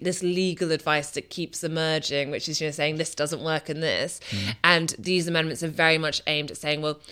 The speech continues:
Speaker 1: look at the legal, uh, advice that somehow leaked. These amendments fix that." Now, do this group have the numbers?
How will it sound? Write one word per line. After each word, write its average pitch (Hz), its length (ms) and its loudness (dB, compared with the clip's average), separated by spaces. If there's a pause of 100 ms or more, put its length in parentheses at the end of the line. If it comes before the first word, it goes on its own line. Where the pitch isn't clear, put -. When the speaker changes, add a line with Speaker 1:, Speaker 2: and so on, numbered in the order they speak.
(260)
Speaker 1:
look 196 240 2
at 190 100 -2
the 180 60 0
legal, 175 500 2 (120)
uh, 147 220 0
advice 156 360 0
that - 140 -6
somehow 165 380 -2
leaked. 147 580 -6 (240)
These 175 320 2
amendments 160 400 0
fix - 260 2
that." - 400 -2 (380)
Now, 185 260 6 (560)
do 214 160 4
this 214 200 2
group 190 180 -2
have 170 100 -6
the 170 80 0
numbers? 160 560 -2